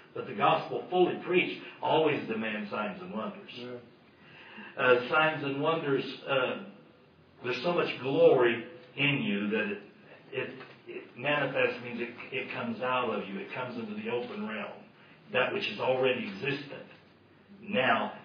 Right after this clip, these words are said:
Speaker 1: has a visible reality. Um, there's, there's a lot in this teaching as well, but one thing is, is you can, uh,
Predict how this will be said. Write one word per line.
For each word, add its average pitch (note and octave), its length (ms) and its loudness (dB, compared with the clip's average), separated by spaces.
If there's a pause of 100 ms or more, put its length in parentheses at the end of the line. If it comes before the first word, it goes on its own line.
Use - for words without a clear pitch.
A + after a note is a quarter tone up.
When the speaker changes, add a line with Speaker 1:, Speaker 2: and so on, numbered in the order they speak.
Speaker 1:
has G#2+ 220 -2
a G2+ 60 -4
visible G#2 440 -4
reality. G#2 480 -4 (2000)
Um, G#2+ 520 0 (2500)
there's, A#2+ 220 -2 (580)
there's A2+ 180 -6
a A2 60 -8
lot B2+ 480 0 (240)
in A2+ 140 -6
this A2+ 140 -6 (100)
teaching B2 440 -6
as G#2 120 -12
well, B2+ 240 0
but D3+ 200 -4 (260)
one C#3+ 240 -2
thing C3 240 -2
is, A2+ 180 -2
is - 160 -12 (380)
you C3 220 -6
can, A#2+ 260 -2
uh, G#2+ 300 -6